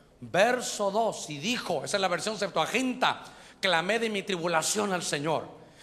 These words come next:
Y él me oyó del vientre del infierno, clamé. Y mi voz oíste.'" Hermano, yo oí varias profecías hoy. Todas iban por donde estamos hablando y predicando.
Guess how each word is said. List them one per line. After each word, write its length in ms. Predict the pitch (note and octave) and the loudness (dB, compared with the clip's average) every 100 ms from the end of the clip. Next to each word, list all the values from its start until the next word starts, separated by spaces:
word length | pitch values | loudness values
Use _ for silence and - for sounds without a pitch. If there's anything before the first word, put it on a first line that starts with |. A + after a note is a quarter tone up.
| - | -12
Y 160 | D3 F#3 | 0 2
él 140 | A3+ | 2
me 100 | G#3+ | 2
oyó 220 | F#3+ G3+ | 2 2
del 220 | G3+ F3 E3 | 2 2 0
vientre 540 | F3 B3 C4 B3+ A3+ | 0 0 0 0 0
del 180 | F#3+ F3+ | 2 0
infierno, 880 | F#3 F3+ F3+ F#3+ A3+ A3+ A#3+ A3 A3+ | -2 -4 -8 -4 0 0 0 -4 -2
clamé. 560 | F#3+ E3+ F3+ C#4 D#4 - - - - - - - - _ _ _ - - - | -2 -2 2 4 4 0 -16 -20 -20 -20 -20 -20 -20 _ _ _ -20 -18 -4
Y 120 | E3+ | -2
mi 120 | E3+ | -2
voz 260 | D#3+ A3 A3+ | -2 -2 0
oíste.'" 560 | A#3+ E4+ - A#3+ - - - - - - _ - _ - - | 0 0 -4 -6 -8 -12 -20 -20 -20 -20 _ -20 _ -20 -6
Hermano, 480 | A3+ A3 A#2 - - - - | -2 -2 -4 -14 -20 -20 -12
yo 140 | D3+ G#3+ | -2 0
oí 160 | A#3+ | 0
varias 360 | A3 G#3+ G#3+ G3 | -2 -2 -2 -4
profecías 680 | - E3 C#3+ C#3 D#3 C3 - | -6 -6 -6 -6 -6 -6 -8
hoy. 140 | G#2 - - _ _ _ _ _ - - | -14 -18 -20 _ _ _ _ _ -20 -4
Todas 420 | D#3+ D3+ - - - - - - - | -2 -2 -4 -12 -16 -20 -20 -18 -6
iban 220 | D#3+ D3+ | -4 -2
por 120 | C#3 | -4
donde 180 | C3 C3 | -6 -6
estamos 340 | C3+ D#3 C#3+ | -6 -4 -6
hablando 320 | A#2+ C3 D#3+ C#3+ | -6 -4 -4 -4
y 40 | |
predicando. 640 | B2 A#2 A#2 B2+ G#2+ F#2 | -6 -8 -6 -6 -6 -10